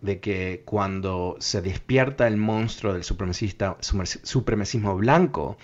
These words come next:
eh, na-, no protege a nadie, al menos que tú eres blanco dentro de la definición de lo que es blanco, muy, ah, escueta,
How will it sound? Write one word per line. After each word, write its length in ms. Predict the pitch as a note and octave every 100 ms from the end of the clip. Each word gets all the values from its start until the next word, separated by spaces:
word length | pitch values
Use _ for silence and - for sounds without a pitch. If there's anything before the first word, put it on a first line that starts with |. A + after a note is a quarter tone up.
| - - - - -
eh, 480 | G2 F#2 F2+ F#2 -
na-, 300 | A2 C3 D3
no 160 | C3 C#3+
protege 360 | C#3+ D#3+ -
a 60 | A2+
nadie, 480 | B2 E3+ C#3+ G#2+ F#2
al 100 | G2+
menos 300 | G#2+ B2 B2
que 140 | A2
tú 260 | G2+ B2 A#2+
eres 440 | A2+ A2+ A2+ -
blanco 600 | G2+ G2 A#2 A#2+ C3+ B2
dentro 300 | A2 A2+ A#2
de 80 | G#2
la 140 | G2
definición 880 | F#2+ G2 - G2+ F#2 - F3 G#3 A2+
de 100 | F#2
lo 140 | F2+ F2+
que 80 |
es 160 | F#2+ F#2
blanco, 460 | G#2 G2+ G2+ A#2 G2+
muy, 520 | G#2+ A#2 A#2 A2 G2+
ah, 260 | F#2 F2 E2+
escueta, 720 | F2 - C#3 D3 B2+ F2+